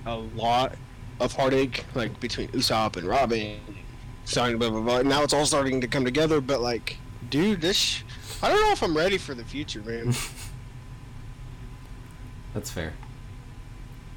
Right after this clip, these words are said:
Speaker 2: It's a pretty emotional arc.
Speaker 1: 'Cause I know it gets deep <laughs> in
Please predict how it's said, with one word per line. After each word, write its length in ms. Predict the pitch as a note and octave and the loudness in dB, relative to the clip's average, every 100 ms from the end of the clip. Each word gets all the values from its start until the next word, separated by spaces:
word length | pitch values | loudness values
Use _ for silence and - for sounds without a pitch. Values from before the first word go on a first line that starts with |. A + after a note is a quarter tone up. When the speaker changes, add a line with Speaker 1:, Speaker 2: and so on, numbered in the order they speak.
| - - - - | -14 -14 -12 -8
Speaker 2:
It's 140 | A#2+ | -6
a 40 | - | 2
pretty 240 | C3 A#2 | 6 8
emotional 640 | G#2 F#2 F2+ G2+ F2 F2 - - | 6 2 -2 -4 -4 -6 -8 -8
arc. 220 | F#2 F2 - | -4 -4 0
Speaker 1:
'Cause 180 | G3 | 4
I 100 | A3+ | 6
know 280 | D#4+ A3 A3 | 6 6 6
it 100 | F3+ | 6
gets 300 | D3+ C#3+ - - - - | 4 2 0 -2 -12 0
deep 400 | E3+ D#3 D3+ - - - - - | 4 4 2 -4 -12 -14 -14 -12
<laughs> 400 | - - - D#3+ | -12 -12 -6 2
in 400 | D#3+ E3+ D3 | 6 6 6